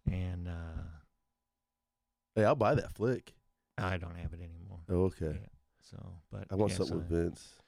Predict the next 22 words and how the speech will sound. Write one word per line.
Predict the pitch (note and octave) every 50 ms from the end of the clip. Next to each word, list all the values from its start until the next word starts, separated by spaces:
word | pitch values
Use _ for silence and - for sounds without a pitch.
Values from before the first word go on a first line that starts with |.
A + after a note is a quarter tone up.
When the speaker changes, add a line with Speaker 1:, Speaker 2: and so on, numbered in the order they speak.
| _ _ _ _ _ _ _ _ _ _ _
Speaker 2:
I | B2+
wanna | D3+ C3 G2+
jump | E2 G2 F2+ F2 E2+
Speaker 1:
Yeah. | E2
Speaker 2:
again | E2+ E2+ E2
too, | D#2+ - F2+ E2+ E2 D#2+
man. | E2 E2+ F2 E2+ E2+ E2+ E2+ - - -
Speaker 1:
Yeah, | - - F#2 F2 F2+ F2+ E2+ G2
I | G#2+
don't | B2 D3 C#3+
know | C#3 C3+
how | B2 B2+ B2+
many | A#2+ A#2 A#2 A#2+
I'm | A#2 A#2
gonna | A2+ A#2 A#2 A2
do, | G2+ G#2 A2+ A2+ A2+
but | G#2 F#2+ G2 F#2+ - - _ _ _ _
like | G#2+ G2 F#2+
I | F#2
said, | F2 - G2 F#2
I | F#2+
got, | F#2+ F#2+ F#2+